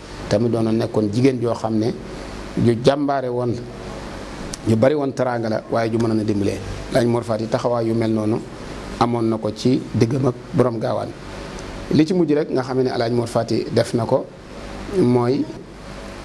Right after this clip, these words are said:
talaata ji sëñ Afe mujj ci àdduna, fajaruk talaata googu, bi muy julli suba, ñaar rakkay suba yi, sujjóot, sujjóot bu mujj, ba war a siggi sëlmal, foofu la demee àjjana.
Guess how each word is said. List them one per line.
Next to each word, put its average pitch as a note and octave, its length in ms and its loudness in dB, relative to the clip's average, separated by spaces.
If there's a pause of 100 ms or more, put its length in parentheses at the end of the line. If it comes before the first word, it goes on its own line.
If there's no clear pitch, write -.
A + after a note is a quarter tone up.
(380)
talaata D3 360 2
ji C#3 280 4 (680)
sëñ D3 280 4
Afe B2+ 360 -2 (120)
mujj D3 400 4
ci - 100 -2
àdduna, A#2 340 0 (200)
fajaruk C#3 360 2
talaata A#2 300 -2
googu, F#2+ 380 -2
bi A#2 100 4
muy C3+ 180 2
julli C3 220 2
suba, A2 240 0 (500)
ñaar C3 220 2
rakkay C#3 300 -2
suba A#2 260 0
yi, F2+ 180 -2 (640)
sujjóot, D3 260 4
sujjóot C3+ 220 2
bu B2 100 0
mujj, A2 200 2 (560)
ba A2+ 140 6
war D3 140 0
a D#3 60 0
siggi C3+ 280 -2
sëlmal, A#2+ 380 2 (640)
foofu C3+ 280 4
la C3 80 0
demee C#3 200 2
àjjana. G#2 280 -2